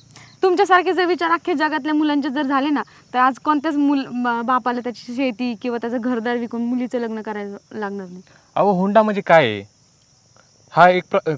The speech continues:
Speaker 2: काय नुसतं पैसे कमवायचा प्रकारच आहे, दुसरं काय आहे तेव्हा यामध्ये?
Speaker 1: बरोबर.
Speaker 2: हा, मुलामध्ये हिंमत असेल तर त्यांनी कमवावं ना.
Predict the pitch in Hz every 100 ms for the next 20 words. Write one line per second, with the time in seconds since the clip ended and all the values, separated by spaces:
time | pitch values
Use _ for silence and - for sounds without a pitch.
0 | - 202 202 175 175 175 202 190 196 190
1 | 190 - 190 208 196 120 107 151 - 170
2 | 170 127 107 104 101 98 98 _ _ _
3 | - 214 196 180 - _ _ _ _ _
4 | 151 170 190 202 214 175 185 208 214 196
5 | - 202 202 196 202 202 147